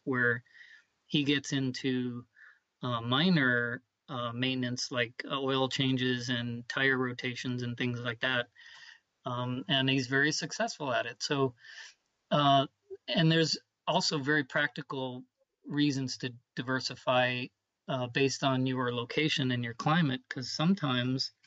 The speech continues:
there are people in the Northeast, uh, where in the winter it can be a challenge,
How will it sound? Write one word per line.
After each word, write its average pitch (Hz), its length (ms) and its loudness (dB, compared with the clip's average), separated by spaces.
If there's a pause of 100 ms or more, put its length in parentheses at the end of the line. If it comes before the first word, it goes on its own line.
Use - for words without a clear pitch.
(480)
there 135 520 2 (360)
are 135 140 -4 (300)
people 147 360 0
in 139 120 4
the 135 60 2
Northeast, 135 1300 0 (920)
uh, 127 260 2
where 127 220 6
in 135 120 4
the 131 80 2
winter 139 500 2
it 127 140 -4
can 139 160 -2
be 139 140 4
a 151 60 0
challenge, 170 720 0